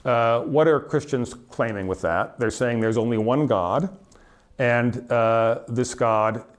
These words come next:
Speaker 2: uh, is Father, Son, and Holy Spirit. Now, if you say, "Well, what, what is a per-, what is a person exactly?"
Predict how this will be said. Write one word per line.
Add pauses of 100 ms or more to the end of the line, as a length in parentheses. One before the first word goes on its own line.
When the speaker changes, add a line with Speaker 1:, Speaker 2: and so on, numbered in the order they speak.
(120)
Speaker 2:
uh,
is
Father,
Son,
and
Holy
Spirit. (640)
Now, (240)
if
you
say,
"Well,
what,
what
is
a
per-,
what
is
a
person
exactly?"